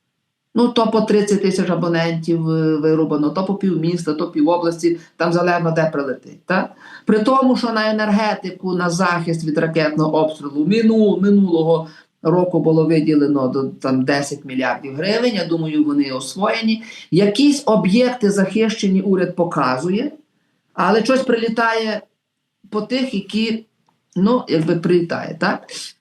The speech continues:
Це перший момент. Значить, у квітні, це я зараз вас відсилаю просто всіх охочих зрозуміти, як, е, тут, е, це все готувалося.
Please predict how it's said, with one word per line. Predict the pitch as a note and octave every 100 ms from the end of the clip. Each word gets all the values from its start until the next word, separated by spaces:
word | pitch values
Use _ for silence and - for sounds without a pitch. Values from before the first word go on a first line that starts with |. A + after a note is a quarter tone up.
| _
Це | - B3+
перший | B3 F3+ D#3+ C#3+
момент. | A#2 A2+ - D3
Значить, | D#3+ E3+ G#3 A#3+
у | C#4+ D#4+
квітні, | D#4 B3 A#3+ A#3 - A3 A3 A3+ - _ -
це | B3 C4
я | A#3+ G3+
зараз | G3+ G3 G3
вас | F#3+ D#3+
відсилаю | F3 - F#3+ F#3+ F#3 F3+ E3
просто | E3 E3 E3
всіх | E3 F#3+ -
охочих | E3+ E3+ D#3+ D#3 D3+
зрозуміти, | D3 D3+ D#3 D#3 D#3+ D#3 C#3+ C#3
як, | E3+ E3 - - _ _ _ - C3+
е, | C#3+
тут, | D3 D3+ D3+
е, | D3 D3
це | D#3
все | D3+ C#3+
готувалося. | C#3+ F#3+ F#3+ C4 D4+ C4 B3+ A#3